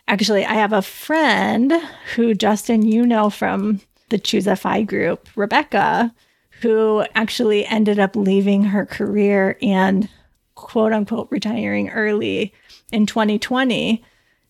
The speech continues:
knowing that she could semi-retire and only need to generate ten K a year of active income.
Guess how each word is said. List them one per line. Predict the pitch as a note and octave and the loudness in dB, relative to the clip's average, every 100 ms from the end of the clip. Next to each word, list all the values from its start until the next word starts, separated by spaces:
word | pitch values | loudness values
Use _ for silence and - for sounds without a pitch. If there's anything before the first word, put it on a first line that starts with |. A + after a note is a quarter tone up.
| - | -2
knowing | A#3+ A#3 B3+ B3 G#3+ G3 G#3 | 0 2 2 2 2 0 -2
that | G#3+ G3+ G3+ - | -2 0 0 0
she | - A3 | 0 2
could | A3 F#3+ | 2 0
semi-retire | - G3 G#3 G#3+ G#3 G#3 F3+ F#3+ A#3+ | -2 0 2 2 0 0 -2 -2 -2
and | A3+ G#3+ | -2 -4
only | - G#3+ G#3 G3+ | -2 0 2 4
need | G3+ F#3+ F#3+ | 2 2 0
to | G3+ | -2
generate | F#3+ F3 F3 E3 E3 - _ _ _ | -2 -2 -2 -2 -2 -4 _ _ _
ten | - A3 G3 G3+ | -10 -4 -2 -2
K | - G3 | -4 -6
a | - | -4
year | F3 B2 | -6 -6
of | - | -6
active | - - - | -10 -8 -10
income. | G#3+ G3+ - - | -8 -10 -10 -6